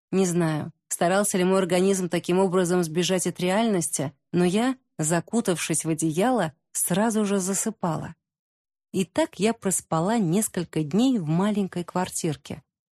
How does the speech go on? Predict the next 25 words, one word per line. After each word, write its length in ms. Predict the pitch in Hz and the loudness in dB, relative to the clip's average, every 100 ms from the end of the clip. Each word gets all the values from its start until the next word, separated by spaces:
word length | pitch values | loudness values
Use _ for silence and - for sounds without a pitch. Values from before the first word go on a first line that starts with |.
| _ _ - | _ _ -4
моей 460 | 156 156 160 240 | 0 0 2 2
личной 600 | 196 165 220 - - 202 | 2 0 0 -2 -2 -2
вселенной. 720 | - - 180 175 160 151 147 143 _ _ _ _ _ _ _ _ _ _ _ _ - | -2 -2 -2 0 0 0 -4 -8 _ _ _ _ _ _ _ _ _ _ _ _ -12
В 80 | |
таком 480 | - 156 135 285 302 | -4 -4 0 2 4
режиме 560 | 208 175 170 277 294 277 | 4 2 2 2 2 0
прошел 460 | - 165 - 254 | 0 -2 2 0
примерно 580 | 254 - 151 151 208 196 | -2 -4 -2 0 0 2
месяц. 720 | 180 165 151 147 - - - - _ _ _ _ _ _ _ _ | 2 0 0 -4 -6 -8 -10 -12 _ _ _ _ _ _ _ _
Проснувшись 600 | - 175 - 247 - 196 | -2 0 4 2 2 0
однажды 480 | 180 170 208 196 180 | 0 2 2 2 0
вечером, 560 | 175 269 - 196 151 147 _ _ | 0 0 0 -2 -2 -6 _ _
я 200 | 170 196 | 0 2
заметила, 580 | 180 196 233 294 - 202 | 4 4 4 2 2 2
что 180 | 180 202 | 2 0
на 140 | 196 | 2
автоответчик 640 | 190 208 196 196 262 220 - | 2 0 0 0 -2 -2 0
мобильника, 800 | 196 175 202 294 277 208 156 151 _ - | 0 0 2 4 2 2 -4 -8 _ -6
до 160 | 170 | -2
которого 480 | 175 196 190 180 185 | -2 0 0 2 2
мне 240 | 185 180 | 2 2
уже 220 | 175 175 196 | 0 0 2
не 180 | 196 | 2
было 260 | 175 160 165 | 0 -2 -2
дела, 420 | 165 180 156 147 | 0 -2 -2 -6